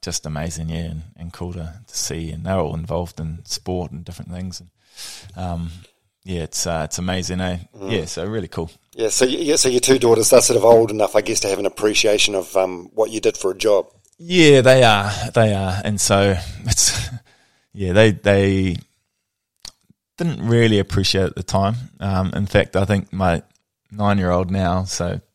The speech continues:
Speaker 1: my last few years of captain in the All Blacks, she'd come home and say, "Dad, Dad, can you stop being All Black captain?" <laughs> Because, uh, you know, you know, it's just the way it is. You know, you walk around,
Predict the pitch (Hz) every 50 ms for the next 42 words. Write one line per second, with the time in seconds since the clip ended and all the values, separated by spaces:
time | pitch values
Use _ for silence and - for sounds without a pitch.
0 | _ _ - 98 104 107 101 92 87 - - 95 92 95 85 87 90 - - -
1 | 104 - - - 87 85 85 87 92 92 90 - 92 90 82 - - - - 98
2 | 85 - - - - 110 90 87 87 90 90 87 87 87 - 90 90 - 82 95
3 | - - - - - - - - - - - _ _ - 117 120 117 110 104 -
4 | _ _ _ _ _ _ _ - - 131 139 123 - - 104 95 - - - 92
5 | 98 95 87 92 - - _ _ _ - 98 101 87 101 90 78 - 110 - -
6 | - 113 110 - - - - - - 160 - - 160 156 - 135 143 147 - -
7 | 135 123 127 226 247 254 254 254 240 226 202 156 - - - - 190 208 208 185
8 | - - - 147 135 127 - 147 135 127 113 117 - - - - 143 - - -
9 | - - 147 151 151 139 - - - - - - - - - - 143 123 117 110
10 | 113 113 - 120 120 - _ _ _ _ _ _ _ - 135 131 117 107 107 107
11 | 92 107 107 - - - - - 147 - - - 113 104 101 101 92 90 90 104
12 | 101 95 - 90 90 90 95 98 101 101 95 - - 87 90 87 85 87 87 71